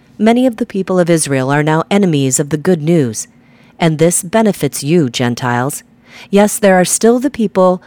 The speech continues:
he loves because he chose their ancestors,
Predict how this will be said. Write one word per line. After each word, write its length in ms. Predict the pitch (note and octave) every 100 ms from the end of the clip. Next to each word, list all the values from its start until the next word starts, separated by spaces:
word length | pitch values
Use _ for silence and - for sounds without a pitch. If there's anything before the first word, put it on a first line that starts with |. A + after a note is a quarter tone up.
| _
he 200 | - G#3
loves 540 | F#3+ F#3 D3+ A#2+ -
because 460 | - F3 - F3+ E3
he 160 | G3+
chose 460 | F#3 - A3 F3+ D3
their 240 | E3 D#3+
ancestors, 800 | F#3+ F#3+ F#3 - C#3 - C3+ A#2